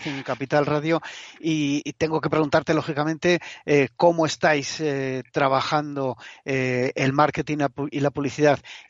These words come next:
en general y, y, bueno, cómo habéis, eh, mm,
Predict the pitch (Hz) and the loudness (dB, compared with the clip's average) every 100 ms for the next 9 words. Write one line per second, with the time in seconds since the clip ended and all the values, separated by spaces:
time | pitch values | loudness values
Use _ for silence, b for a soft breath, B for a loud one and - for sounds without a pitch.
0 | - 156 143 160 147 147 165 185 196 B | -4 -2 0 -2 0 2 2 2 0 B
1 | B B 160 143 131 127 127 - 131 123 | B B -6 -4 -2 -4 -6 -8 -8 -2
2 | 143 135 117 143 147 147 151 147 127 - | 0 0 0 0 4 4 4 4 2 4
3 | 147 143 139 127 135 139 | 6 6 6 2 -2 -4